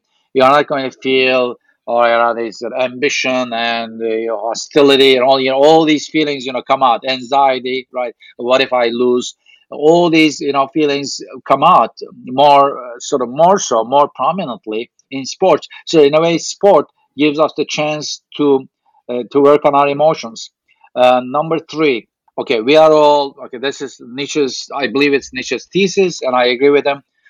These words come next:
<clears throat> We are all destructive, cruel beings. There's cruelty in all of us, whether even in babies, okay? Uh, you could argue against me, fine, but we are all cruel beings.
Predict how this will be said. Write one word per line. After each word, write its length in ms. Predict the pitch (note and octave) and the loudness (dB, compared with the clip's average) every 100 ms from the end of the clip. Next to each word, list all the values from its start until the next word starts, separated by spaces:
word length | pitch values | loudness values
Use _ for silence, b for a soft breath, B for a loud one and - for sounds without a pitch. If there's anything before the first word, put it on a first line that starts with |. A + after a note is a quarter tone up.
| _ | _
<clears throat> 160 | E3 C#3+ | -4 2
We 100 | D#3 | 4
are 120 | D#3+ | 6
all 180 | D#3+ D3+ | 6 4
destructive, 600 | B2+ C3+ - D3 - C#3 | -2 -12 -4 -4 -4 -12
cruel 240 | - C#3+ | -4 -6
beings. 460 | B2 C3 A#2 G#2+ - | -4 -6 -6 -14 -12
There's 160 | A#2+ G#2 | -10 -10
cruelty 460 | - D#3+ D#3 D#3+ | 0 0 2 0
in 120 | C#3 D#2+ - _ _ | -2 -6 -18 _ _
all 180 | - C3+ | 0 2
of 120 | A#2 | 2
us, 180 | A2 - | -2 -4
whether 140 | B2+ C3+ | -4 0
even 280 | E3 C#3 | 0 -2
in 160 | B2 A#2+ | -6 -4
babies, 520 | B2 A#2+ G#2+ G#2 - A#2 | -2 -2 -4 -10 -10 -10
okay? 260 | - B2 - B B B | -4 -6 -6 B B B
Uh, 180 | C3 C#3 | -4 -2
you 300 | D3 C#3 C#3 | -2 0 0
could 140 | D#3 C#3+ | 4 6
argue 260 | C#3+ C#3 | 6 4
against 360 | C3 C3+ C3 C#3 | 0 -2 -4 -10
me, 200 | C3 C3+ - | -12 -12 -6
fine, 380 | C3 C3 C3 - b | -2 -2 -2 -12 b
but 160 | - B2 | -4 0
we 60 | C#3 | 4
are 100 | C#3+ | 4
all 120 | C3+ | 2
cruel 240 | - C#3+ B2+ | 0 -4 -2
beings. 320 | C3+ C#3 | -4 -6